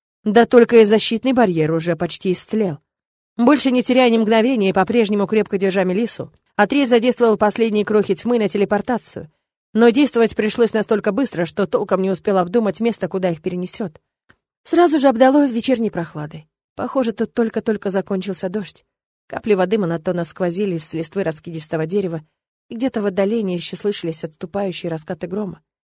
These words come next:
Тьма успокоилась. Никому больше опасности поблизости не было. Милли чуть отшатнулась, не стал удерживать её в объятиях.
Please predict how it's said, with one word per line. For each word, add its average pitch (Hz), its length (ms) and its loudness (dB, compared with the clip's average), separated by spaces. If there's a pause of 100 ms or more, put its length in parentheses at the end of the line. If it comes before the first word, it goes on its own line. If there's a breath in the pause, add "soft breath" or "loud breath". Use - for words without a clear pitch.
(240)
Тьма 233 260 4
успокоилась. 156 680 -8 (260)
Никому 226 360 0
больше 208 300 0
опасности 196 480 -2
поблизости 190 500 -4
не 202 160 -4
было. 147 280 -14 (480)
Милли 233 260 2
чуть - 240 -4
отшатнулась, 214 720 -4
не 196 160 -4
стал 285 280 -2
удерживать 202 460 -4
её 160 140 -4
в 160 60 -8
объятиях. - 540 -16